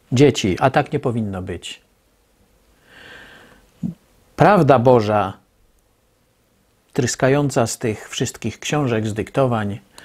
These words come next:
to jest jedna wielka przede wszystkim sprawiedliwość. Ale oddajmy głos świętemu Jerzemu Popiełuszce. Po tym długim wstępie pragnę podyktować, co mnie zaczęło nurtować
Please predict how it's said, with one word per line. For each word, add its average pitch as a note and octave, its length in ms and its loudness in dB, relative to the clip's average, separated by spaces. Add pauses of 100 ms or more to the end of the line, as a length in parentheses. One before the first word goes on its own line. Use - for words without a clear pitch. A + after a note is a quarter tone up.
(280)
to C#3 140 2
jest B2+ 280 2
jedna B2 320 2
wielka A#2+ 360 -2
przede G#2+ 280 -4
wszystkim - 600 -6 (680)
sprawiedliwość. F2+ 1040 -4 (300)
Ale D3+ 180 6
oddajmy F#3 400 6
głos E3 400 4 (420)
świętemu D#3+ 720 2
Jerzemu C3+ 420 0
Popiełuszce. B2 760 -2 (1400)
Po F#3 100 6
tym G3 180 8
długim A#3+ 360 8
wstępie C#3 760 4 (260)
pragnę D#3+ 420 0
podyktować, D3 1000 -2 (560)
co F#3 160 -2
mnie F#3+ 200 0
zaczęło D3+ 400 2
nurtować C#3 960 0